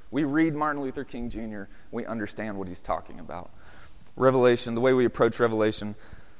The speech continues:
should be the same way. 'Cause there, there's this myth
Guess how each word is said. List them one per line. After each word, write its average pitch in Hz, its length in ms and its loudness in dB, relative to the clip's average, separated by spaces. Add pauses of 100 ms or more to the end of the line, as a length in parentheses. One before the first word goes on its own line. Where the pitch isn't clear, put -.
(540)
should 123 220 -4
be 113 80 4
the 107 100 2
same 110 320 4
way. 104 220 6
'Cause 160 180 8
there, 170 140 8
there's 160 260 6
this 147 220 0
myth 170 500 4